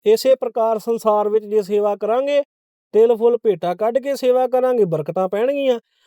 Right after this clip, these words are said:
ਮਨ ਕਰਕੇ ਸੇਵਾ ਕਰਾਂਗੇ, ਮਨ ਨਿਰਮਲ ਹੋਵੇਗਾ, ਤੇ ਖਾਲਸਾ ਜੀ, ਤਨ ਕਰਕੇ ਸੇਵਾ ਕਰਾਂਗੇ, ਤਨ ਅਰੋਗੀ ਹੋਵੇਗਾ।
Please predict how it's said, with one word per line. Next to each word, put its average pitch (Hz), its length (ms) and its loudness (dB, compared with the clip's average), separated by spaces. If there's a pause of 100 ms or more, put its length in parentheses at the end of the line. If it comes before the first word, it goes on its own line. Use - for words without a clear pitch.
(120)
ਮਨ 240 280 2
ਕਰਕੇ 269 340 2
ਸੇਵਾ 247 340 4
ਕਰਾਂਗੇ, 247 480 0 (200)
ਮਨ 202 260 -2
ਨਿਰਮਲ 185 340 -4
ਹੋਵੇਗਾ, 247 540 2 (340)
ਤੇ 233 120 0
ਖਾਲਸਾ 233 440 2
ਜੀ, 262 100 -6
ਤਨ 240 300 2
ਕਰਕੇ 277 360 2
ਸੇਵਾ 240 300 4
ਕਰਾਂਗੇ, 233 460 -2
ਤਨ 180 200 -6 (120)
ਅਰੋਗੀ 175 340 -4
ਹੋਵੇਗਾ। 208 420 2